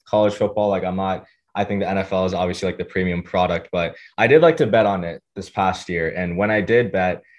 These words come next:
you know, outside of using, like, P F F Green Line, I also like to use a few select power rating tools,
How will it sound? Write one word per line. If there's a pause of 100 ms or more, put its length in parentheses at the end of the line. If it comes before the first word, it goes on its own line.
(120)
you
know,
outside
of
using,
like,
P
F
F
Green
Line, (240)
I
also
like
to
use
a
few
select (100)
power
rating
tools,